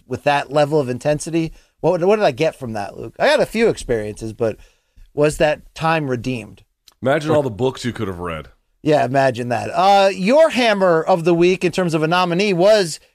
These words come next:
Speaker 1: Yasmin Jauregui, right?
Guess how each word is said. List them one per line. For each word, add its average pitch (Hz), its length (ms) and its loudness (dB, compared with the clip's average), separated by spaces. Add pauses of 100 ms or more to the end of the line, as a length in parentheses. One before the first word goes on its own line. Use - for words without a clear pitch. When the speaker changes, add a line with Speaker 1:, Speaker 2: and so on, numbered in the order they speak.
Speaker 1:
Yasmin 190 720 0 (300)
Jauregui, 285 600 2 (580)
right? 254 260 0